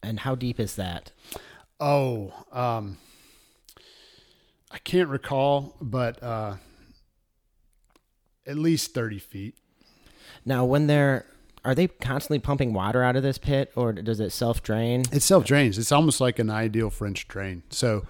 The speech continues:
Speaker 1: Yeah.
Speaker 2: that's one reason why, um, it doesn't get as much attention as we think it should from the state level, because there's no, uh, water running out of the pit. So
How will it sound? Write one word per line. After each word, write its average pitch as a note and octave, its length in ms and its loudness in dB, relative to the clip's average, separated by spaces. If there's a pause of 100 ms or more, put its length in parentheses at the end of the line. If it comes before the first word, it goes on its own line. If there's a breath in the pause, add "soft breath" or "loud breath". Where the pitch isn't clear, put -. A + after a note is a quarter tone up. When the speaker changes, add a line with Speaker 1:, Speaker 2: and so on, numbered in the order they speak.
Speaker 1:
Yeah. G2+ 340 -2
Speaker 2:
that's D#3+ 240 8
one D#3+ 220 6
reason B2+ 380 4
why, A2 580 -2 (340)
um, G#2 520 -4 (500)
it C3 140 0
doesn't B2+ 340 2
get A#2 160 0
as A2+ 140 -2
much A#2 480 0
attention B2 560 -2
as G#2+ 380 -6
we A2+ 260 -2
think B2 240 -2
it - 100 -10
should A#2+ 300 0
from G#2 400 -2
the - 80 -10
state - 340 -8
level, C#3 220 0
because A#2 340 -2
there's G#2+ 220 -2
no, G#2+ 360 -2 (840 loud breath)
uh, G2+ 360 -2 (120)
water A#2 400 4
running G#2+ 300 2
out G#2 260 -2
of G2 140 -4
the F#2 80 -8
pit. - 360 -8
So G#2+ 500 4